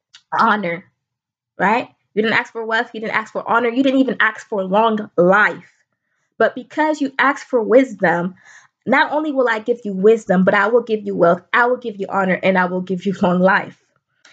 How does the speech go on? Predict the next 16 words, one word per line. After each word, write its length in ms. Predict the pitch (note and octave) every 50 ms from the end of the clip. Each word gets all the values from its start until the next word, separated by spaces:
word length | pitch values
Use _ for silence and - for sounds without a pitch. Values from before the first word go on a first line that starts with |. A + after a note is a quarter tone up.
| _ _ -
And 140 | B3+ C4+ C4+
so 140 | E4 D#4+ D#4
the 120 | D#4 E4
reason 280 | F4 G4 - A4 F#4 E4+
why 180 | D#4+ C#4+ C4+ -
I 100 | B3 A#3+
brought 460 | G#3+ G#3 G3+ A#3 B3 - - - _
this 380 | - A3+ G#3 F#3 G#3+ - - - _ _
story, 560 | - - - B3+ B3+ A#3+ G#3+ G#3+ G#3+ C3+ C3+ - - _ _ _ _ _ _ _ _
uh, 260 | - A3 A3+ G#3 G3 -
um, 280 | A3+ A3 G3 G3 F#3 -
um, 340 | - G#3 G#3 - F3 - - - _ _ _ -
onto 320 | B3+ C4 C4+ C4+ - C#4
this 160 | A#3+ A3 A3 -
episode 560 | A3 G3 G#3+ B3 A#3 - A3+ G3+ F#3+ G#3 G3+
truly 460 | - A3+ G#3+ G3+ G#3+ - F#3+ G3+ -